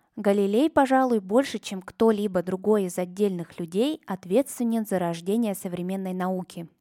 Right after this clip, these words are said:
Знаменитый спор с католической церковью занимал центральное место в философии Галилея, ибо он одним из первых объявил, что у человека есть надежда понять, как устроен мир, и более того, что этого можно добиться, наблюдая наш реальный мир».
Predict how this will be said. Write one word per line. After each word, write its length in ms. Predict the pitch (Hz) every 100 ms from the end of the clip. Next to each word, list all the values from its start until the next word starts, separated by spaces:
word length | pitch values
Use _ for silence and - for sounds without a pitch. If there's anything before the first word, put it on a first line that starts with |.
| -
Знаменитый 560 | 202 202 226 240 254 226
спор 360 | - - 233
с 80 | 220
католической 720 | - 196 202 233 - 202 -
церковью 600 | 190 - 311 - 233 196 180
занимал 440 | 185 185 214 208
центральное 680 | - 185 - 196 294 285 240
место 380 | 214 247 - 240
в 120 | -
философии 600 | 202 185 - 233 233 220
Галилея, 640 | 185 208 226 214 160 165 _ -
ибо 240 | 180 180
он 240 | 185 190 -
одним 400 | 185 165 208 233
из 140 | 202 -
первых 480 | 190 247 285 269
объявил, 420 | 233 208 208 226 208
что 240 | - 190
у 40 |
человека 540 | 175 - 180 185 202 175
есть 400 | 160 196 220 -
надежда 500 | 190 180 190 175 170
понять, 540 | 165 160 170 254 -
как 220 | - 294 285
устроен 600 | - - 226 208 190 185
мир, 280 | 247 302 _
и 100 | 214
более 380 | 175 196 269 294
того, 320 | 285 269 277
что 400 | - - 190 - -
этого 360 | 220 285 262
можно 360 | 247 247 233 226
добиться, 460 | 220 208 220 -
наблюдая 680 | 185 175 175 170 190 226 208
наш 440 | 180 170 202 -
реальный 420 | 190 180 180 180 185
мир». 300 | 180 170